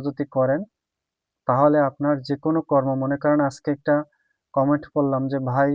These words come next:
আমাকে লিখছে, 'গুরুজি আমি অনেকবার এই কা-, কাজটা করছি কিন্তু হয়, হইতেছে না, হয় না।'" সেই জন্য আজকের ভিডিওটা দেওয়া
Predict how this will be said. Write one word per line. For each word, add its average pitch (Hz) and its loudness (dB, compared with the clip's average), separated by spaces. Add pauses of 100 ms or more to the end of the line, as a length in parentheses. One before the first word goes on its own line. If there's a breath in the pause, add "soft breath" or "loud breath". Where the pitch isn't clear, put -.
আমাকে 139 -4
লিখছে, 143 -2
'গুরুজি 143 -2
আমি 139 2
অনেকবার 147 2
এই 151 0
কা-, 139 -2
কাজটা 131 -4
করছি 147 -8
কিন্তু 135 -8
হয়, 127 -2
হইতেছে 131 -8
না, 113 -12 (420)
হয় 139 4
না।'" 123 -4 (960)
সেই 151 0
জন্য 170 2
আজকের 151 0
ভিডিওটা 135 -2
দেওয়া 131 2